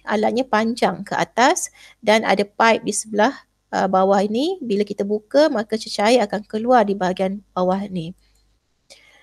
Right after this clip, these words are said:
Okey, seterusnya, pipette. Ini adalah pipette. Gunanya ialah untuk menyukat isi padu cecair yang tetap. Jika tadi burette ada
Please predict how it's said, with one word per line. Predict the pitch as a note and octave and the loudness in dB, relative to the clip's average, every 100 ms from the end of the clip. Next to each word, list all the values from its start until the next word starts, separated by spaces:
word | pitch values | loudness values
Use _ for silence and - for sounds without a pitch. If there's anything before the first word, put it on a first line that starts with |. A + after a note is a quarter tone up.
| _ - | _ -6
Okey, | A3+ A3 | 2 2
seterusnya, | G#3 - D#4+ G4 B3 G3 C#4+ F#4 - | 2 2 2 2 0 2 2 0 2
pipette. | B3+ C4 - G3+ - | 4 4 0 -2 -4
Ini | A#3+ C4 A3 | -6 -2 0
adalah | G3 G#3 C4 F4 - _ | 0 2 2 2 -10 _
pipette. | F#3+ G3 _ D#4 G4+ - _ _ _ _ | -6 -6 _ 2 2 -2 _ _ _ _
Gunanya | A3 B3 D4+ E4+ D4 C4+ | 0 2 4 2 4 4
ialah | B3 A#3 A3 | 4 4 2
untuk | A#3 C4+ B3+ | 0 2 2
menyukat | A#3 A#3+ C4 C4 D4+ G#3+ | 4 0 -2 0 0 -2
isi | - | -6
padu | A#3 A3+ A3 A#3+ | 0 2 2 0
cecair | - - A3 A#3 C4+ | -4 0 4 6 4
yang | - A3 A3 | 4 0 0
tetap. | A3 G#3+ G3 - _ - - - | -4 -2 -2 -2 _ -20 -20 -16
Jika | - A3+ C4 B3+ | -8 0 2 6
tadi | B3 B3+ E4 | 4 4 0
burette | D4 A3+ G#3+ C4+ G4 - _ | 2 0 4 4 4 0 _
ada | A3+ A#3 A3+ - D4 | 4 4 2 2 4